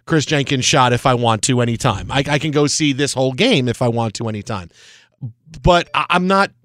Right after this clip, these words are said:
going crazy going to watch the old games that are on because a lot of them I can see anytime. Like, I feel like if you really wanna show me old games, like, give me a broadcast like the nineteen seventy-four Super Bowl. Let me see Super Bowl five.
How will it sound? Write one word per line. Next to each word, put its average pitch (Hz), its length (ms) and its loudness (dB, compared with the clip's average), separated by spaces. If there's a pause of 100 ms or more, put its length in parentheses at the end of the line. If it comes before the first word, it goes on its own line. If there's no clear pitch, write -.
(220)
going 175 320 2
crazy 180 440 0
going 147 360 0
to 143 100 -6
watch 139 340 0
the 135 140 2
old 117 240 0
games 160 380 4
that 120 160 4
are 117 160 2
on 117 180 2
because 135 320 0 (300)
a 131 80 -4
lot 160 240 4
of 156 60 2
them 135 260 0
I 131 140 -2
can 131 200 -4
see 131 560 -2 (240)
anytime. 156 480 0
Like, 127 160 -4 (180)
I 151 140 -2
feel 202 220 -2
like 160 100 0
if 131 140 -2
you 196 160 -2
really 247 200 0
wanna 180 280 2
show 180 260 2
me 151 200 2
old 143 280 -2
games, 123 480 -2 (260)
like, 135 240 -6
give 180 140 0
me 247 140 2
a 180 40 2
broadcast 151 600 0
like 131 140 -2
the 127 80 -6
nineteen 156 480 -2
seventy-four 139 640 -2
Super 120 260 -4
Bowl. 98 160 -8 (160)
Let 196 80 2
me 254 80 4
see 208 160 0
Super - 300 -4
Bowl 139 160 2
five. 127 600 0